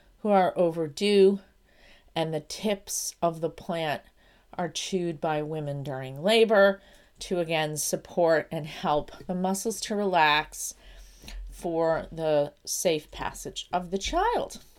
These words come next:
And in Germany, stinging nettle is licensed as a standard medicinal tea for, as a diuretic. It's also used as a component of prepared medicines intended, uh,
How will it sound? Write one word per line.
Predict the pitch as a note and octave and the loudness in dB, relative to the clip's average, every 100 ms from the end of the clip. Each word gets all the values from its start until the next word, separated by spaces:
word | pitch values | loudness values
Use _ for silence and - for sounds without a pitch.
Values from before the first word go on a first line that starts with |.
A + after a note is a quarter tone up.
| - - - - - - - - | -18 -16 -12 -12 -12 -20 -12 2
And | A#3 A#3+ | 4 4
in | - B3 | 2 2
Germany, | A#3 C4 C4+ F4 F4+ A#3 G3 | 0 0 0 0 0 2 2
stinging | - A#3+ A#3 A#3 | 0 -2 -2 -2
nettle | G#3 F#3+ G3 F#3 F#3+ - - - - _ | 0 2 4 2 -2 -10 -20 -20 -20 _
is | - G#3+ G#3 | 6 6 6
licensed | - F#3+ F3 F#3+ - A#3 G#3+ - - | 0 6 8 8 4 -2 -4 -8 0
as | F3 E3+ | 2 4
a | F3 | 0
standard | - - - F3+ F#3 G#3+ A3+ G3+ | 0 -6 -2 2 2 2 0 2
medicinal | G3 F#3+ F#3+ - F#3 | 2 2 0 0 -4
tea | F3 - F3+ E3+ F3 _ - - _ _ | -4 -8 -8 -6 -8 _ -20 -20 _ _
for, | - - E3+ - | -16 0 0 2
as | F3+ D#3 | 2 2
a | D#3+ | 0
diuretic. | D3+ C#3 C3+ B2 A2 F#2+ - - _ - - - - | -2 0 -2 -2 0 -2 -6 -20 _ -20 -20 -10 -2
It's | A3+ - | -2 0
also | A#3+ D4 F#4+ G#4 | 2 2 2 4
used | F#4 A#3 G#3+ G#3 G#3+ - | 4 4 0 0 -4 0
as | D#3 F3 F3 | 8 8 8
a | F3 | 0
component | - F#3+ - G3 F#3 F#3 F3 - | -2 -8 -4 -2 0 -2 -4 -2
of | D#3+ D#3 D3+ | 0 0 -2
prepared | - - - E3+ E3 | -6 -6 -2 -2 -2
medicines | D#3+ D#3+ D#3 - D#3 D3+ | -4 -4 -6 -6 -8 -10
intended, | E3 D3+ - D3+ D3+ D3+ C#3+ - - - - - - | -12 -12 -10 -6 -2 -2 -4 -14 -20 -20 -20 -20 -6
uh, | E3 D#3 C#3+ | 0 4 4